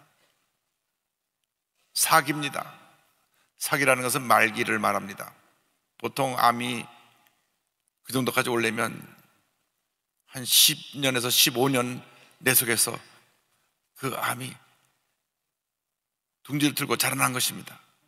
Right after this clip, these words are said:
위암이나 이런 것들은 말기나 되어야 그것이 나에게 통증을 갖다 주고 어려움을 갖다 주기 때문에 그 전까지는 잘 검-, 검진해보기 전에는 모르는 것입니다.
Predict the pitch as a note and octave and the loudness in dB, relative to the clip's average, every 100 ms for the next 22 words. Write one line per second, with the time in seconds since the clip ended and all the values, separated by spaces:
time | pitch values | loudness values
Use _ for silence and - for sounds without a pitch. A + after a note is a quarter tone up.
0 | _ _ _ _ _ _ _ _ _ _ | _ _ _ _ _ _ _ _ _ _
1 | _ _ _ _ _ _ _ _ _ _ | _ _ _ _ _ _ _ _ _ _
2 | _ _ _ _ _ _ _ _ _ _ | _ _ _ _ _ _ _ _ _ _
3 | A2 C#3+ C#3 C3+ B2+ A2 B2 C3 A2 - | 4 4 4 2 0 0 -4 -4 -4 -4
4 | B2 A2 A2+ _ _ _ _ _ _ _ | -4 -6 -10 _ _ _ _ _ _ _
5 | _ _ _ _ _ _ _ _ _ A2 | _ _ _ _ _ _ _ _ _ 0
6 | A#2 C#3 C#3+ A#2 B2+ C#3 C#3 A2 - - | 2 2 2 2 0 2 0 -2 -10 -20
7 | - _ _ _ _ C#3+ C3+ C#3+ G#2+ A#2 | -20 _ _ _ _ -2 0 0 0 0
8 | A#2+ A#2 - - - - F3 D#3 C#3+ B2+ | 2 0 -2 -10 -20 -16 -10 -4 -2 2
9 | A#2+ A#2+ A#2 A#2+ A2 A2 G#2+ G#2+ - G#2 | 0 0 0 0 0 -2 -4 -6 -6 -6
10 | A#2 D#3 - - - _ _ _ - F3 | -4 -6 -10 -16 -20 _ _ _ -2 0
11 | F3 E3+ E3+ D3 - - _ _ _ _ | 0 0 -2 -4 -14 -20 _ _ _ _
12 | _ _ _ - F3 D#3+ - - - F3 | _ _ _ 0 0 0 -6 -4 -4 2
13 | E3+ E3+ E3 D#3 D3+ A#2+ D3 F#3+ E3 C#3 | 4 4 2 2 0 2 4 4 4 2
14 | F2 - | 0 -6